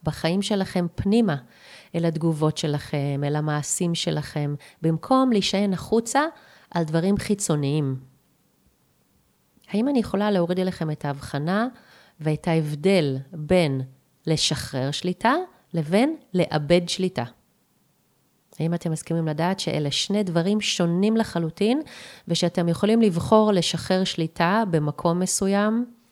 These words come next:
בנושא מסוים בחיים שלכם, בלי לאבד את השליטה שם?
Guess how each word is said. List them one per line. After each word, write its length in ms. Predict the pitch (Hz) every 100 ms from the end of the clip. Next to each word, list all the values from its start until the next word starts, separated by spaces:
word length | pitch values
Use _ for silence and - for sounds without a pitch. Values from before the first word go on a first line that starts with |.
| - _
בנושא 500 | 151 151 143 147 - 170
מסוים 360 | 175 - 165
בחיים 340 | 151 147 147 165
שלכם, 540 | - 196 196 233 262 285 - - _ 147
בלי 460 | 175 220 233 240 220
לאבד 480 | 170 147 151 165
את 140 | 170 165
השליטה 460 | 143 139 135 147
שם? 320 | 147 - 135